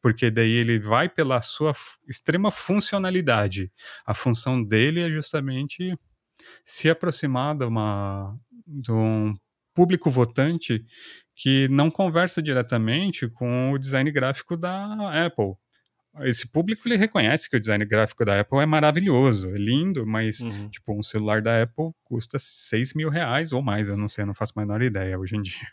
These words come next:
Speaker 1: <laughs>
Speaker 2: Não, mas, é, eu acho que a gente tá falando a mesma coisa, né?
Speaker 1: Uhum.
Speaker 2: Eu entendo que,
Speaker 1: É,
Speaker 2: assim,
Speaker 1: sim, sim, sim.
Speaker 2: não, não, não quer dizer que não seja intencional.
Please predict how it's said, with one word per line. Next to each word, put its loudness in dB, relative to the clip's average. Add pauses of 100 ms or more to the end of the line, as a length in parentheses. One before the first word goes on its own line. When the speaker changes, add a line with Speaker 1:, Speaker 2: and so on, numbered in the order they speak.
(140)
Speaker 1:
<laughs> -10 (840)
Speaker 2:
Não, -4
mas, -2
é, -6
eu 2
acho -2
que 0
a 0
gente -4
tá 2
falando 0
a 0
mesma -4
coisa, -18 (180)
né? -4
Speaker 1:
Uhum. 0
Speaker 2:
Eu -4
entendo -2
que, -2
Speaker 1:
É, 6
Speaker 2:
assim, 2
Speaker 1:
sim, -2
sim, 0
sim. -2
Speaker 2:
não, -6 (160)
não, -6
não -2
quer 0
dizer -4
que -6
não -2
seja -4
intencional. -4